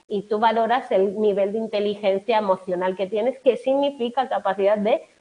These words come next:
reconocer y aplicar las emociones de manera inteligente, con lo cual hay mucho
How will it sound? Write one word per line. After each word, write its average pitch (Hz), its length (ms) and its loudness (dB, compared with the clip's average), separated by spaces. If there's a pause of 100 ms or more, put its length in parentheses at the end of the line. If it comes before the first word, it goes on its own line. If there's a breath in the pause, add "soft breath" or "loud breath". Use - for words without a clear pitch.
reconocer 240 880 -2
y 226 120 4
aplicar 202 500 2
las 208 200 0
emociones 196 580 0 (280 soft breath)
de 277 100 10
manera 196 380 4
inteligente, 165 720 -4
con 156 180 -8
lo 165 140 -6
cual 185 160 0
hay 190 100 2
mucho 208 380 -4